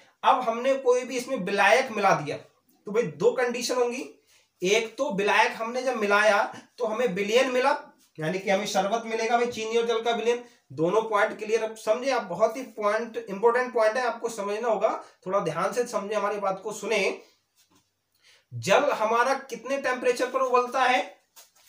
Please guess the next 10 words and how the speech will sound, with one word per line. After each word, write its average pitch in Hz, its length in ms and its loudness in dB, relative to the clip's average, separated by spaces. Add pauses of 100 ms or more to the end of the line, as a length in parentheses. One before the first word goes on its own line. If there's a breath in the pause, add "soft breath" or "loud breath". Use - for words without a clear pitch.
(680)
hundred 226 560 2
degree 202 260 -2
पर 151 160 -6
उबल 131 180 -10
रहा 120 160 -10
है। - 180 -20 (640)
क्या 160 100 -4
उबल 175 160 -2
रहा 214 140 4
है? 302 140 2